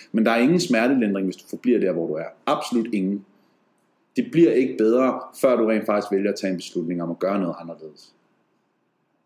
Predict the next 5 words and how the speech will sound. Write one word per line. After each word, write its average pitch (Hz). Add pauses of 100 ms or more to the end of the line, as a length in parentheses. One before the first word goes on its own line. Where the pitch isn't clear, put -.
(1200)
Det 123
skal 135
ikke 139
være 120
perfekt. -